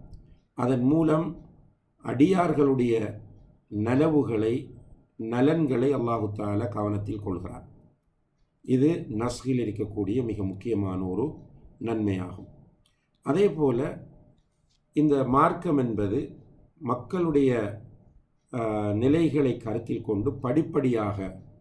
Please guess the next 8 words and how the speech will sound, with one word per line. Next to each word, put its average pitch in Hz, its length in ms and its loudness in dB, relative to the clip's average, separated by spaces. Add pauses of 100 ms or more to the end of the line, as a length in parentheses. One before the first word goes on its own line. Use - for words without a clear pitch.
(300)
அவர்களுடைய 127 720 4
மனநிலைகள், 101 880 0
அவர்களுடைய 95 600 -2
பலம், 95 400 -2
பலவீனங்கள் 95 760 -4 (680)
என்பவற்றையெல்லாம் 131 1120 2
கருத்தில் 117 480 -6
கொண்டு 92 460 -4